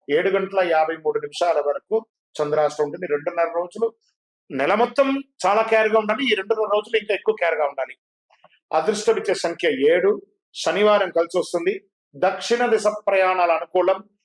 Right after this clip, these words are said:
ఈ కాస్మెటిక్స్ కానీ, అలంకార వస్తువులకు కానీ దూరంగా ఉండండి.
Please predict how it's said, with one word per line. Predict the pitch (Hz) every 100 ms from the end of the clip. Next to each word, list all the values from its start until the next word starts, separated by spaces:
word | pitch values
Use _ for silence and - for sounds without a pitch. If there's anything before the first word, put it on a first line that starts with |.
| _ 160
ఈ |
కాస్మెటిక్స్ | 156 165 180 - 196 196 185 - -
కానీ, | 156 151 151 160 - _ _ -
అలంకార | 135 190 202 220 202
వస్తువులకు | 170 - 165 160
కానీ | 156 160
దూరంగా | - 151 175 165
ఉండండి. | 147 143 170